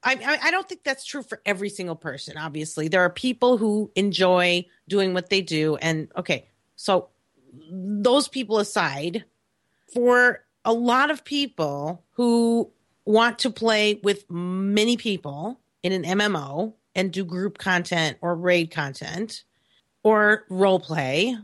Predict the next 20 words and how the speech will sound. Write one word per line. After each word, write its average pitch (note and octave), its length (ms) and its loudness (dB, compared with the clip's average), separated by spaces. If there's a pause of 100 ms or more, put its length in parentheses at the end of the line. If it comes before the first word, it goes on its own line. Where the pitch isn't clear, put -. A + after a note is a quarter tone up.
or, G3+ 520 2
you G3+ 120 -2
know, G3 360 -2 (120)
socializing F3+ 1000 0
in F3 200 -4
guild F3 240 -4
chat F3 220 0
or F#3 100 2
whatever, F#3 540 0
okay, D#3 280 -6 (460)
I G#3+ 100 0
think B3 280 -6
for A3+ 100 0
a G3+ 60 2
lot C4 320 0
of C#4+ 180 -6
people, E3 760 -4 (580)
levels C4+ 600 0
are B3+ 240 2
relevant, A#3 760 -8